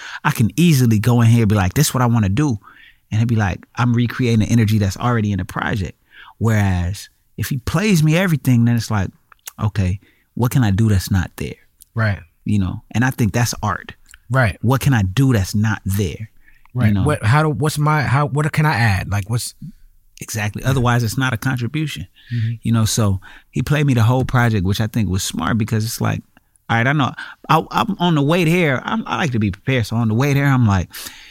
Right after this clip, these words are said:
Speaker 1: "Game Project, I'm gonna go in there and be like Inglewood to Compton and this and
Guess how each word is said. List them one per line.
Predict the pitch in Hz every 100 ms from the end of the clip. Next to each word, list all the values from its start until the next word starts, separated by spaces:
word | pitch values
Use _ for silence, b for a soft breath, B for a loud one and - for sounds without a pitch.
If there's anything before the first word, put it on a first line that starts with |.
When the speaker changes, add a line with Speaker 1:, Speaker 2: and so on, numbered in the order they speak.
| B _ -
Speaker 1:
"Game | 135 139
Project, | 131 127 120 113
I'm | 120
gonna | 127
go | - 113
in | 101
there | 117 104
and | 95
be | 107
like | 104 80
Inglewood | 139 135 113 107 131 -
to |
Compton | - - 123 113 113 110
and | 98
this | 120 113
and | -